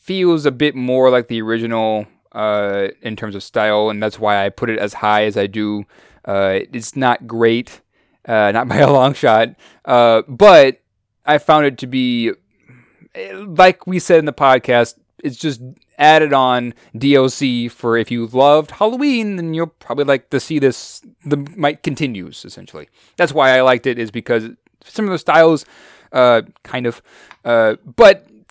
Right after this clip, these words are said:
continues the night. We still have Jamie Lee Curtis for however much he's in it and all that kind of stuff.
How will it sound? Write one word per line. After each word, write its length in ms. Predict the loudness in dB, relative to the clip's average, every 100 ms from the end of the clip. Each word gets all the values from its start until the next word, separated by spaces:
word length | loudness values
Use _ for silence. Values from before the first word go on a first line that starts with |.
| -10
continues 480 | -8 -6 -6 -6 -6
the 80 |
night. 360 | -2 0 0 -4
We 120 | -8
still 140 | -6 -6
have 40 |
Jamie 140 | -8
Lee 80 | -10
Curtis 540 | -6 -4 -4 -6 -14 -20 _
for 260 | -8 -8 -8 _ _ _ _ -4
however 240 | 0 0
much 220 | -2 -6 -8
he's 140 | -12
in 100 | -12
it 160 | -14 -14
and 100 | -12
all 220 | -10 -12 _
that 240 | -6 -4 -4
kind 140 | -12
of 60 | -20
stuff. 340 | -20 -20 -20